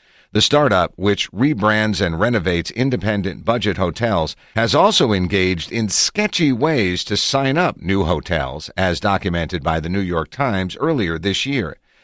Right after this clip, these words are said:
Several hoteliers have claimed that Oyo did not honor its agreements and owed them money. In twenty nineteen, Oyo, which counts Airbnb among its investors, expanded in Europe and the U S, among other markets.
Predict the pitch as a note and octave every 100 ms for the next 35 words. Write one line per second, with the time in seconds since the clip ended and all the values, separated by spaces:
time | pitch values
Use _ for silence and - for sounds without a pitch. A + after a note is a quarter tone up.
0 | _ - - F3 F3+ A2 D#2 F#2 F2+ A#2+
1 | A#2 F2+ D#2 E2 F#2+ D#2+ - G#2 G2 F2+
2 | D#2+ F2 G#2+ C#3+ G#2 F#2+ F2 G2+ G2 G2+
3 | G#2 C3+ F#3+ D3 E2+ F#2+ G2 D#2 C#3+ F3+
4 | F2 E2 - G2+ G#2 - F#2+ F2 G2 G2+
5 | C#3+ E3 E2+ - _ _ _ _ _ _
6 | E3 D#3 C#3 F#3+ F3+ B2 A2 G#2+ E3+ E3
7 | A2 G#2 - D3+ B2 D#2+ D#2 - F#2 F2
8 | - G2 F2+ - G#2 G#2+ F2+ F#2+ F#2 F#2+
9 | E3+ G2+ E2 F#2+ F2 E2 D#2+ D2+ A2+ A2+
10 | - E2+ F2 - - - G#2+ - - D3+
11 | E3 C#3+ A#2 G2+ F#2+ G2+ D#3+ E3 - G2+
12 | G#2 G2+ F#2 C#3 C#3+ D3 E2 - - F2
13 | E2+ E2 F2+ G2 E2+ D2 B1+ - - -